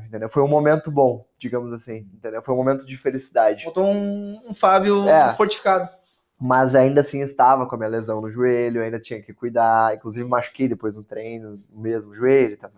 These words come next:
Speaker 1: né, não tava totalmente recuperado. É,
Speaker 2: Também
Speaker 1: o
Speaker 2: o treino de vocês é pior que,
Speaker 1: Sim,
Speaker 2: que
Speaker 1: sim.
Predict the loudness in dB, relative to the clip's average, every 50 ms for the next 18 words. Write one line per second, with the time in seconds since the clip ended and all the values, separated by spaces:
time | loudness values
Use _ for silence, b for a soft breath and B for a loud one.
0 | _ _ -8 -6 -6 -6 -6 -6 -6 -6 -6 -6 -10 _ -16 -14 -14 -14 -16 -20
1 | _ _ 2 4 4 6 6 4 4 2 0 -4 -12 _ b b b b b b
2 | b b b b b b -8 -4 -2 0 0 2 2 2 0 -2 -4 -6 -10 _
3 | _ _ _ -10 -6 -4 -2 -2 -2 -2 -2 -2 -2 -4 -4 -4 -2 -4 -4 -4
4 | -4 -4 -4 -2 0 0 0 0 0 -2 -2 -2 -2 -4 -4 -2 -2 -2 0 0
5 | 0 0 0 2 4 4